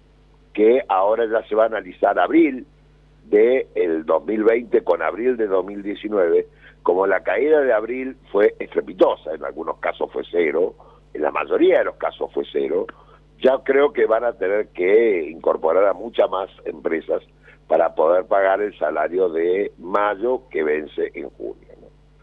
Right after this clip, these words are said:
Y eso se, eso va a garantizar que se pueda pagar el salario. Si no, no, no se va a poder pagar el salario.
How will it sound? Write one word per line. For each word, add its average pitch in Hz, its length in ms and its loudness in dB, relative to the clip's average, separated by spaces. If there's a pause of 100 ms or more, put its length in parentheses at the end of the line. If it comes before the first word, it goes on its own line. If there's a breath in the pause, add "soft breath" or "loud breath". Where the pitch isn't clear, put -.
(380 soft breath)
Y 95 160 0
eso 139 240 2
se, 101 280 -6
eso 135 200 0
va 123 100 4
a 120 40 0
garantizar 110 500 -2
que 107 100 -12
se 87 120 -2
pueda 95 200 0
pagar 90 220 0
el 80 120 -6
salario. 82 460 -2 (400 soft breath)
Si 98 100 -4
no, 131 140 2
no, 143 220 2
no 123 180 -2
se 117 100 -6
va 123 100 6
a 120 60 -4
poder 117 200 2
pagar 110 240 2
el 92 100 -8
salario. 65 420 -2